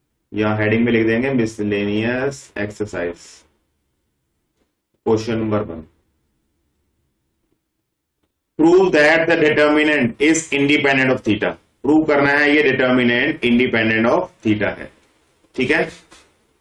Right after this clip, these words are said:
तो इस डेट की देखो पहले बेटा value लिख रहे हैं, X minus sine theta cos theta।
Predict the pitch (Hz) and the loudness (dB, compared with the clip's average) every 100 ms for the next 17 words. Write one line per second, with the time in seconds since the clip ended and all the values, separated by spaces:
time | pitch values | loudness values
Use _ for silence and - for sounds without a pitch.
0 | - - 151 135 135 139 127 143 143 147 | -6 -2 0 0 0 0 0 2 2 2
1 | 139 143 139 147 127 131 135 127 131 165 | 2 2 2 2 2 2 2 2 0 0
2 | - _ _ _ _ _ _ _ _ 120 | -4 _ _ _ _ _ _ _ _ -4
3 | 139 - - - - - _ _ _ _ | -2 -4 -10 -12 -14 -18 _ _ _ _
4 | _ _ _ _ _ _ - 110 113 120 | _ _ _ _ _ _ -8 -2 0 0
5 | 139 143 135 131 123 120 113 117 - _ | 0 -2 0 0 0 0 0 -2 -4 _
6 | _ - _ _ _ _ _ _ _ _ | _ -20 _ _ _ _ _ _ _ _
7 | _ _ _ _ _ _ _ _ _ _ | _ _ _ _ _ _ _ _ _ _
8 | _ _ _ _ _ _ _ _ _ _ | _ _ _ _ _ _ _ _ _ _
9 | - 120 127 123 110 107 | -2 0 0 0 -2 0